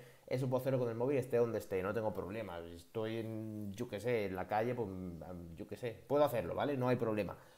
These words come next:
Pero vídeos como estos, que realmente es el contenido de mi canal y lo que me gusta hacer, pues puede que no lo pueda hacer todos los días porque no esté, ¿vale? Hoy puedo perfectamente y mañana voy a intentar hacerlo al máximo, porque mañana sale el evento de los footies, es un día importante,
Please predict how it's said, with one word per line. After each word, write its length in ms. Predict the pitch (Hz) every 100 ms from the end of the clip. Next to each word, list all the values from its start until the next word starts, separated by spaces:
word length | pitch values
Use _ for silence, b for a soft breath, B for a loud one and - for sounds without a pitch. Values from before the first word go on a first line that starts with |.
| B -
Pero 200 | 147 131
vídeos 380 | 151 156 156 156
como 380 | 143 131 135
estos, 340 | 156 131 170 185
que 160 | - 92 82
realmente 380 | 90 95 98 -
es 40 |
el 60 | 101
contenido 400 | 95 87 101 98
de 80 | 95
mi 100 | 98
canal 360 | 95 127 131
y 40 | 90
lo 120 | 87
que 60 |
me 100 | 92
gusta 220 | 98 101 117
hacer, 500 | 160 196 - - - - -
pues 180 | - 117
puede 320 | - 135 139
que 80 | 131
no 100 | 127
lo 120 | 127
pueda 160 | 117 110
hacer 180 | 120 113
todos 160 | 113
los 100 | 104
días 220 | 117 143 156
porque 240 | 98 -
no 120 | 101
esté, 180 | 101 -
¿vale? 360 | 92 113 - -
Hoy 160 | 117 113
puedo 340 | 98 117 127
perfectamente 680 | 127 - 98 120 160 190 190
y 60 | 190
mañana 340 | 104 110 123
voy 140 | 117
a 20 | 120
intentar 400 | 107 101 117 131
hacerlo 440 | 110 113 120 131
al 100 | 104
máximo, 360 | 110 123 101 92
porque 160 | 92
mañana 300 | 95 98 117
sale 220 | 123 127
el 60 | 127
evento 260 | 120 117 117
de 40 |
los 160 | 110 -
footies, 380 | 156 160 190
es 100 | 127
un 80 | 120
día 100 | 110
importante, 720 | 107 104 - 131 139 196 208